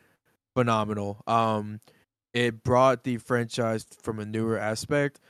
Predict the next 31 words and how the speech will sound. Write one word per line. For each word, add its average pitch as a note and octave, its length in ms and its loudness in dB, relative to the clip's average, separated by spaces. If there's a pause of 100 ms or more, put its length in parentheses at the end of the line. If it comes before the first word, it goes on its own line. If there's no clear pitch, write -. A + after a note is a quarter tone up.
(280)
Um, G#2+ 240 -4
I A2 120 -2
love A2+ 360 -2
the A#2 160 -2
homages A2 560 -4
it G#2+ 100 -12
paid G#2+ 360 -4
from G#2 240 -10
the G#2 120 -6
original A2+ 460 0
Ultraman. A#2+ 560 -2
The, G#2 540 -8
the G#2 100 -8
music A2+ 300 -4
scores A2+ 340 2
were A#2 80 -2
great. A2 400 -2 (380)
The - 60 -20
kaiju A#2 380 2
designs A2+ 460 -2
were A2+ 140 0
awesome. G#2+ 720 -2
Um, G2+ 240 -6
Ultraman A2 560 -2
himself G#2+ 540 0
was G2+ 140 -10
just G#2+ 200 -8
as G#2 100 -12
badass G#2+ 480 0
as G2+ 80 -10
ever. A2 340 2